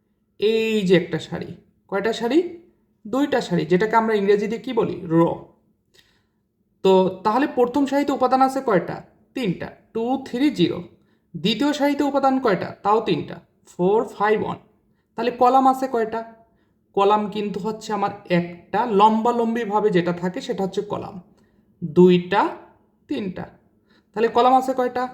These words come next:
কলাম হচ্ছে তিনটা এবং সারি হচ্ছে কয়টা? দুইটা। ঠিক আছে? তাহলে ম্যাট্রিক্সের মাত্রা যদি বলে বা ম্যাট্রিক্সটির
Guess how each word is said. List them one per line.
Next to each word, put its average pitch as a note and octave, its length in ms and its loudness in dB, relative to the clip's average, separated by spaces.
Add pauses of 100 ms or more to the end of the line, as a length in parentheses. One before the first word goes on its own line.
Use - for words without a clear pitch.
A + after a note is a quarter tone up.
(360)
কলাম G3+ 260 2
হচ্ছে A3+ 340 -8
তিনটা A#3+ 680 -2 (400)
এবং G#3 340 2
সারি G3+ 380 -2
হচ্ছে A#3 300 -4
কয়টা? C4+ 400 -2 (480)
দুইটা। E3 540 -6 (1600)
ঠিক B3+ 160 -2
আছে? D4 260 0 (1120)
তাহলে A#3 260 2
ম্যাট্রিক্সের A3+ 600 -2
মাত্রা F#3+ 480 2
যদি G3 220 0
বলে F3+ 520 2
বা E3+ 120 -2
ম্যাট্রিক্সটির F3+ 640 0